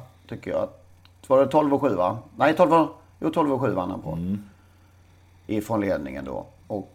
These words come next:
Speaker 1: Maharaja vann alltså för sju år sedan från dödens efter en riktig kross utvändigt ledaren på tolv och åtta.
Speaker 2: Mm.
Speaker 1: Eh, ja,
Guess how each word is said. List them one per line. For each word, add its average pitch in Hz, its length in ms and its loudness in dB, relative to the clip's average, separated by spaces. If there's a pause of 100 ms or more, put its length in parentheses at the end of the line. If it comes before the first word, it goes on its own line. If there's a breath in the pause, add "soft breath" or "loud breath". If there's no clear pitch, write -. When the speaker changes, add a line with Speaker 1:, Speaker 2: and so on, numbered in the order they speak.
(140)
Speaker 1:
Maharaja 101 520 2
vann 90 180 -2
alltså 87 240 -8
för 101 140 -10
sju 92 300 -6
år 110 200 -4
sedan 87 300 -10
från 87 300 -12
dödens 90 800 -4 (160)
efter - 160 -16
en 85 60 -12
riktig - 480 -14
kross - 520 -14
utvändigt 82 460 -12
ledaren 82 400 -10 (260)
på - 60 -18
tolv 95 280 -12
och 78 60 -6
åtta. - 320 -10 (840 soft breath)
Speaker 2:
Mm. 82 280 -4
Speaker 1:
Eh, 131 60 -2 (1200)
ja, - 300 -10